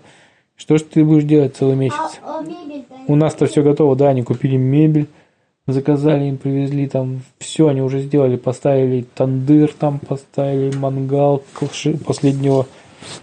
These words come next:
Speaker 1: прямо и, и сделанный на заказ, присланный прямо из родных мест, э, бармена. В общем, все уже по высшему разряду было готово, но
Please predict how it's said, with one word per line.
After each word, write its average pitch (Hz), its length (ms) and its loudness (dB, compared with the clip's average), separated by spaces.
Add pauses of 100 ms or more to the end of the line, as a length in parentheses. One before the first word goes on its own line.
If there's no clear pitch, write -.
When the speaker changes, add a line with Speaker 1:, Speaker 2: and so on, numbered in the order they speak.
(180)
Speaker 1:
прямо 135 400 0 (140)
и, 156 400 -2
и 147 80 0
сделанный 135 420 4
на 127 160 2
заказ, 135 540 -2 (440)
присланный 123 520 0
прямо 127 400 0 (160)
из 127 280 -4 (640)
родных 127 480 0
мест, 127 500 -2
э, 123 800 -8 (260)
бармена. 127 480 -2 (2500)
В 147 100 2
общем, 135 300 0
все 151 180 2
уже 131 160 4
по 131 120 0
высшему 135 340 2
разряду 131 340 2
было 127 160 2
готово, 135 340 2
но 156 260 2